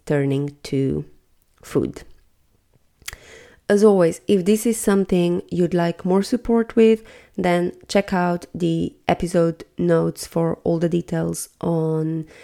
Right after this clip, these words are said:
how you can reach out to me. And apart from that, I hope this was useful. If you give any of these tools a try, then please let me know. Let me know how it goes. And apart from that,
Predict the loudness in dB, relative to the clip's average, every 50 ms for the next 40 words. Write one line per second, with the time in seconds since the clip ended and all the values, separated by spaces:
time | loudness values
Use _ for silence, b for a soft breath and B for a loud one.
0 | B B B B 2 2 4 2 0 -2 -2 -2 -2 -2 -4 -4 -2 0 0 0
1 | 2 2 2 2 0 -2 -2 0 2 2 4 2 2 0 -2 B B B B B
2 | B B B B B B B B -2 0 2 2 2 2 2 2 2 2 0 0
3 | 2 2 0 0 0 0 2 2 4 4 4 2 0 -2 -4 -6 0 2 2 2
4 | 4 4 4 4 4 4 2 -2 -2 0 0 2 2 2 0 -2 -6 -4 0 0
5 | 0 0 -2 0 4 4 6 6 4 2 B B B B B B B B _ _
6 | 4 4 4 4 2 -2 -16 -16 _ -2 2 2 2 2 2 0 2 2 4 4
7 | 4 2 2 -2 -6 _ _ _ _ _ _ _ _ _ _ _ _ _ _ _
8 | 0 2 4 6 6 6 4 4 2 0 -4 -4 -2 -2 -2 0 0 0 -2 -4
9 | -4 -2 0 2 2 2 2 0 -2 -4 -4 -2 -2 0 0 -2 -4 -2 -2 0
10 | 0 0 0 0 0 0 0 2 2 2 2 2 2 0 -2 -2 B B B B
11 | B B B B B _ _ -2 0 0 2 2 2 2 0 2 0 0 0 -2
12 | -2 -2 0 0 0 -2 -4 -6 -8 -12 -12 -6 -4 -2 0 0 0 0 0 -2
13 | -2 -2 -2 -2 -2 -2 -2 -4 -4 -6 -10 -14 -20 _ _ _ _ _ _ -10
14 | -4 0 0 0 0 0 -2 -2 -2 -2 -2 -4